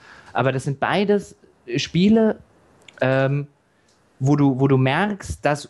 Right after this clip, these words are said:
unter finanziellen Problemen, unter einer etwas problematischen Entwicklungsgeschichte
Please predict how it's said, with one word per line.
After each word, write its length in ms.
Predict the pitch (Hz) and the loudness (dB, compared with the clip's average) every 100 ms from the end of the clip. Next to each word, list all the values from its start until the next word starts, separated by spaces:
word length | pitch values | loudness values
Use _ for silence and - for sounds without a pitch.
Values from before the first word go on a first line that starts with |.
| - | -2
unter 500 | 185 214 214 196 190 - | 2 2 4 2 2 -2
finanziellen 680 | - 139 131 151 170 208 | -2 -2 0 0 2 0
Problemen, 600 | 190 185 175 180 180 180 | -2 -2 0 2 2 2
unter 260 | 120 131 131 | 0 0 0
einer 320 | 120 117 120 | 0 0 0
etwas 280 | 117 120 123 | -2 -2 -4
problematischen 800 | - 117 113 113 113 117 113 113 | -2 0 2 2 0 -6 -6 -4
Entwicklungsgeschichte 1120 | 104 117 180 180 180 170 - - 170 160 165 | -4 -2 -2 0 -2 -2 -6 -2 -2 0 -4